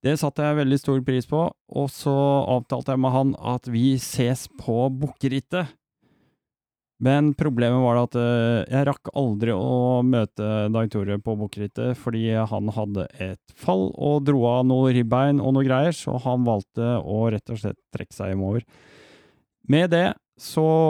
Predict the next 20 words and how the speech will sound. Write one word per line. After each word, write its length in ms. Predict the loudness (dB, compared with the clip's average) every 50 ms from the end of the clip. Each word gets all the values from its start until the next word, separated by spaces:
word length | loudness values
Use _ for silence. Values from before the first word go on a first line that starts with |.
| 4 2 2
og 320 | 0 0 2 2 2 2 0
alle 440 | 0 0 0 2 2 2 4 4 4 4
dere 240 | 2 2 2 2 0 0
andre 400 | 0 2 2 2 2 2 2 2
som 300 | 0 0 0 2 2 2 2 2
har, 180 | 2 2 2
eh, 720 | 2 4 4 4 4 4 4 4 4 2 2 2 2 0
sluppet 640 | 0 -2 0 2 4 4 2 0 _ -4 -6 -6 -6
styret, 520 | -8 -6 -2 0 0 2 2 2 2 0 0
som 180 | 0 0 2
jeg 160 | 2 4 2 2
liker 240 | 2 2 0 0
å 80 | 0 0
si, 200 | 0 0 0 0 -2
så 800 | -4 -8 -12 -4 -2 0 2 2 4 4 4 4 4 2 2 0 -4 _ _ _ _ _ _ _ _ _ _ _ _ _ _ _ _ _ _ -6 0
ønsker 360 | 0 0 0 0 -4 -4 -2
jeg 600 | 0 0 0 -2 -2 -6 -8 -10 -8 -6 -4 -2 -2
riktig 400 | -4 -6 -10 -6 -4 -4 -2 -2
god 280 | 0 0 0 0 0 2
bedring. 540 | 2 2 2 0 -2 -2 0 2 2 2 2